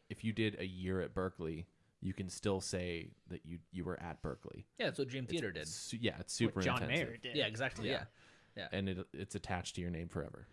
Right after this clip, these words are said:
Speaker 3: Yeah, so he did a whole year, and that's not a full program, but he did a year there and then decided, "Oh, you know, I've gotten what I can get out of this."
Speaker 1: And he, in fact, was like, "That was a fucking waste of time."
Speaker 3: Yes.
Speaker 1: <laughs>
Speaker 3: He was not kind about it.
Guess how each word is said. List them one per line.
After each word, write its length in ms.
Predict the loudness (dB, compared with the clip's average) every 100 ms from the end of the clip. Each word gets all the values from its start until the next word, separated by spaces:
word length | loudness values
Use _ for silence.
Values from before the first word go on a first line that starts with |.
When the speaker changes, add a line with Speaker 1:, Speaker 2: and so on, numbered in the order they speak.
| -6
Speaker 3:
Yeah, 180 | 4 6
so 160 | 6 6
he 80 | 8
did 140 | 10
a 60 | 8
whole 380 | 8 6 6 4
year, 400 | 2 2 2 2
and 260 | -2 -4 -4 -2
that's 260 | -2 0
not 160 | 0 0
a 40 | 0
full 300 | -4 -4 -4
program, 480 | -2 -2 -2 -4 -4
but 160 | -4
he 80 | -2
did 140 | -2 0
a 60 |
year 240 | -2 -4 -2
there 320 | -2 -2 -4
and 220 | -4 -4
then 180 | -6 -6
decided, 420 | -8 -6 -4 -2 0
"Oh, 160 | 0 0 -4
you 100 | -4
know, 100 | -4 -2
I've 160 | -2 6
gotten 260 | 6 6
what 100 | -2
I 140 | -4 -6 _ _
can 140 | -12 -6
get 140 | -4
out 160 | -4 -8
of 80 | -6
this." 80 | -2
Speaker 1:
And 40 | 0
he, 240 | 2 2
in 100 | 2
fact, 340 | 4 4 4
was 140 | 2 2
like, 220 | 0 2
"That 140 | 4 4
was 80 | 0
a 60 |
fucking 360 | 2 2 2 0
waste 220 | 0 -2
of 80 | -6
time." 360 | -4 -4 -4 -4
Speaker 3:
Yes. 420 | 0 2 4 4 6 6 6
Speaker 1:
<laughs> 300 | 6 4 2
Speaker 3:
He 100 | 4
was 180 | 2 4
not 280 | 4 4 4
kind 400 | -2 0 2 2
about 340 | -2 -4 -4 -4
it. 160 | -6